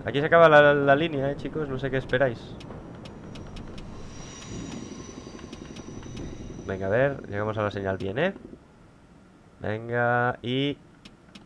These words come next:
¡Ahora! Y ya está. Hemos acabado con esta cámara. Y la gente sin poder salir. Eh, la in-, eh, you would like, yes. A ver qué pasa. Vale, no,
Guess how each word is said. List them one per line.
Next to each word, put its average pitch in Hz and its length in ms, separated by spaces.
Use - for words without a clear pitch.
¡Ahora! 160 580
Y 120 80
ya 185 120
está. 262 320
Hemos 214 240
acabado 135 460
con 123 120
esta 123 160
cámara. 143 420
Y - 60
la 107 80
gente 123 260
sin 123 180
poder 120 280
salir. 143 360
Eh, 170 400
la 123 140
in-, 120 140
eh, 117 360
you 131 80
would 156 240
like, 120 380
yes. - 440
A 95 60
ver 98 100
qué 95 80
pasa. 107 260
Vale, 98 240
no, 104 180